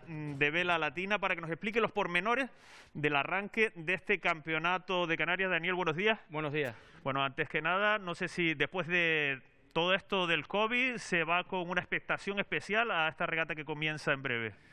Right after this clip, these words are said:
Speaker 2: Sí, bueno, las federaciones insulares han terminado sus ligas insulares y las expectativas de los regatistas, pues, venir al Campeonato de Canarias, que en el dos mil diecinueve, perdón, dos mil veinte no se pudo desarrollar debido al covid.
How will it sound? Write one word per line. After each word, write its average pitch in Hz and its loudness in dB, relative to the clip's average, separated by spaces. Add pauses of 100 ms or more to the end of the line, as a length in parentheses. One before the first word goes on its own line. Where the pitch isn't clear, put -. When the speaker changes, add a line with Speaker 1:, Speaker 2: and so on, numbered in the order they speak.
(140)
Speaker 2:
Sí, - 0
bueno, 180 2
las 143 0
federaciones 151 -4
insulares 170 0
han 160 -6
terminado 160 0
sus 160 -2
ligas 165 0
insulares 180 -2
y 151 0
las 139 0
expectativas 147 -4
de 156 2
los 151 -2
regatistas, 151 -4
pues, 160 0
venir 165 -2
al 160 -6
Campeonato 165 -4
de 156 -2
Canarias, 180 -2
que 170 -2
en 147 0
el 139 -6
dos 127 -4
mil 151 -4
diecinueve, 156 -2 (340)
perdón, 156 2
dos 143 -6
mil 160 -4
veinte 165 -2
no 151 -6
se 160 -6
pudo 156 0
desarrollar 160 0
debido 143 -2
al 151 -4
covid. 247 -2